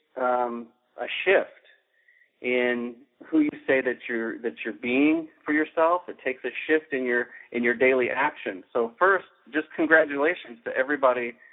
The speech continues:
you know, on the call for making space to have something new emerge in your life,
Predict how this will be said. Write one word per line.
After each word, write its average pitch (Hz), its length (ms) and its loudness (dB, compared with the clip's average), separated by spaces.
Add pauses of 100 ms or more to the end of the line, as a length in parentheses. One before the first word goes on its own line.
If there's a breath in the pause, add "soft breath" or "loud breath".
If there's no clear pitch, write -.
(160 soft breath)
you 123 80 -8
know, 123 120 -2
on 131 180 2
the 120 80 -6
call 147 440 2
for 127 60 -12
making 127 440 -8 (140)
space 139 460 -2 (720 soft breath)
to 120 80 -8
have 151 380 4 (100)
something 131 380 -8
new 131 480 0 (480 soft breath)
emerge 127 560 2
in 123 140 -6
your 120 160 -2
life, 123 320 -2